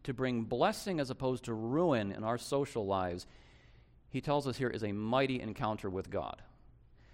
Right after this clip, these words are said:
And I just want to very briefly touch on two things today. I want to show you in verse eleven, really let James show us how judgment turns sinful. And I want to show you in verse twelve how judgment plays sovereign.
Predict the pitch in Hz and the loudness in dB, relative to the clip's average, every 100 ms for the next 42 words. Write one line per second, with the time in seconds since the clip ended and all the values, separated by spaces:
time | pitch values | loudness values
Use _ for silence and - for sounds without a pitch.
0 | - - 135 196 214 127 113 170 170 151 | -12 2 2 4 0 2 4 4 4 2
1 | 156 139 127 - 104 135 143 123 98 - | 2 2 2 2 -2 0 0 0 0 -2
2 | 92 98 127 139 113 143 156 180 143 135 | 2 4 4 0 -2 2 2 2 2 0
3 | 165 143 107 107 143 127 135 131 117 117 | 2 4 4 4 -6 -4 -2 -2 0 0
4 | 107 117 117 101 - 104 90 98 131 117 | 2 2 0 0 0 2 2 0 0 0
5 | 110 143 131 117 - 104 98 - 190 143 | 4 2 2 -4 -2 -4 -4 -2 -2 -2
6 | 95 95 127 - - - - - - - | -2 -4 -6 -18 -20 -20 -20 -20 -20 -20
7 | - - - 131 160 156 156 147 123 123 | -20 -14 -4 0 0 2 2 4 4 2
8 | 117 151 147 127 127 110 131 139 123 - | 2 6 8 8 6 4 4 4 2 -2
9 | 117 113 98 - 113 110 85 - | 2 2 0 0 2 2 -2 -10